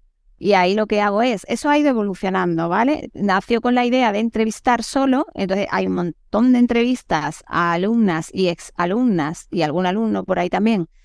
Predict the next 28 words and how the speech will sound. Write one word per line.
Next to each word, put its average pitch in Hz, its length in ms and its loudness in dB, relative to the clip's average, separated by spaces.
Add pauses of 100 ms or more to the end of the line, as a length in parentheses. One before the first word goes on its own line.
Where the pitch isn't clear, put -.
(360)
eh, 180 880 -2
donde 190 280 0
cuentan 190 560 0 (120)
su - 340 -4
experiencia 240 580 0
de 226 60 0
aprendizaje 220 640 -2
con 202 140 -2
el 208 60 0
español, 226 600 0
su - 120 -6
experiencia 220 500 0
viviendo 208 460 2
en 220 120 2
España, 214 640 -2 (560)
y 240 140 0
luego 247 240 4
hablamos 240 340 4
de 214 80 2
un 214 120 0
tema 233 240 2
concreto 269 640 -2 (220)
con 175 160 -6
perspectiva 151 720 -2
feminista, 220 720 0
ciencia, 240 1400 0 (580)
arte, 233 1160 0
tal, - 200 -2